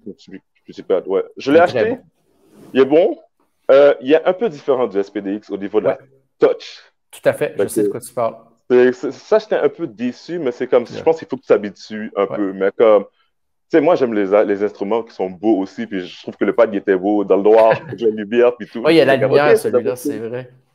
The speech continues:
Speaker 1: Ouais, ouais. Fait que c'est ça. C'est ça que j'utilise, dans le fond, avec les séquences, puis, euh,
Speaker 2: Allez-y, c'est très beau,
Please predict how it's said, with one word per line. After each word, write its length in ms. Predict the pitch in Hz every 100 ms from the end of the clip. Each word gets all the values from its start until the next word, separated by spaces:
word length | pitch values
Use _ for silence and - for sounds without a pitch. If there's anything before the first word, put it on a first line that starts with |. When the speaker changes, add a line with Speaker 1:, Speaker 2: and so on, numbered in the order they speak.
| _
Speaker 1:
Ouais, 200 | - 110
ouais. 260 | 104 95 82 - _ _ _ _
Fait 100 | 85
que 60 | -
c'est 80 |
ça. 320 | 95 87 82 - _
C'est 60 | -
ça 80 | 117
que 60 |
j'utilise, 340 | 95 101 90 87
dans 80 |
le 40 | 87
fond, 60 | 92
avec 100 | -
les 60 |
séquences, 380 | 90 95 95 101
puis, 160 | _ -
euh, 180 | 82 107
Speaker 2:
Allez-y, 340 | 113 120 139
c'est 280 | - 127 _
très 220 | 120 151
beau, 400 | 131 143 160 -